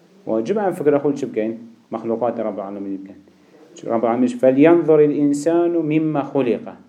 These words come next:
يا أف لام، لام الأمر. يعني واجب أم چه بكين؟ آه، واجب أم سح كينه. يعني هزر أخو المخلوقات رب العالمين بكين. آن: «فلينظر الإنسان إلى طعامه.» يا باش إيك الآية دي، رب العالمين مش بلا سح كينه، هزر أخو تدب كان.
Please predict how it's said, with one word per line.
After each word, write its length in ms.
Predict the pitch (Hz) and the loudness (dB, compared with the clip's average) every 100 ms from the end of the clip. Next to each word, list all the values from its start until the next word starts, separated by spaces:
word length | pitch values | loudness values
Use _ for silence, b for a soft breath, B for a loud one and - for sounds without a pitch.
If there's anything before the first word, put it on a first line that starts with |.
| _ _ - - | _ _ -18 -6
يا 140 | 156 | -4
أف 100 | 165 | 0
لام، 240 | 170 175 | 2 2
لام 280 | 175 175 180 | 0 -2 -2
الأمر. 400 | 175 160 135 104 - - _ _ - | -2 -2 -4 -6 -10 -20 _ _ -14
يعني 160 | 113 131 | -8 -2
واجب 380 | 139 143 180 | 0 -2 -2
أم 120 | 180 170 | -4 -4
چه 240 | - - | -6 -10
بكين؟ 320 | 160 127 123 - - _ _ _ - - - - _ - | -6 -6 -6 -10 -20 _ _ _ -20 -20 -20 -20 _ -10
آه، 100 | 113 | -6
واجب 360 | 113 110 123 | -4 -6 -6
أم 100 | 143 | -8
سح 220 | 131 135 | -8 -10
كينه. 280 | - 107 98 95 92 - | -10 -10 -10 -14 -20 -16
يعني 180 | 117 123 | -14 -12
هزر 200 | 117 117 | -10 -8
أخو 120 | 131 | -6
المخلوقات 540 | 127 120 123 139 131 | -8 -8 -8 -8 -8
رب 160 | 117 113 | -8 -8
العالمين 500 | 110 104 104 101 95 | -10 -10 -10 -10 -12
بكين. 180 | - 95 - b b b b 131 | -14 -20 -20 b b b b -4
آن: 180 | 147 147 | -4 0
«فلينظر 640 | 147 143 151 165 160 156 | 2 2 2 0 2 2
الإنسان 680 | 151 143 143 143 156 160 160 | 2 2 0 0 -2 -2 -2
إلى 360 | 143 143 143 139 | -2 0 -2 -4
طعامه.» 680 | 131 127 135 117 104 104 95 - - - - - - _ _ - - - | -6 -4 -4 -4 -6 -8 -10 -14 -20 -20 -20 -20 -20 _ _ -20 -20 -6
يا 100 | 117 | -2
باش 200 | 127 139 | -2 -2
إيك 180 | 139 | -2
الآية 260 | 131 131 127 | 0 2 2
دي، 400 | 123 120 120 123 | 2 -4 -2 -2
رب 140 | 107 | -2
العالمين 200 | 104 113 | -4 -6
مش 120 | 120 120 | -6 -6
بلا 140 | 120 | -8
سح 240 | 117 156 | -6 -8
كينه، 220 | - 127 113 | -6 -8 -8
هزر 260 | 110 120 | -6 -6
أخو 120 | 123 | -6
تدب 300 | 143 135 117 | -4 -4 -4
كان. 180 | - 104 | -8 -12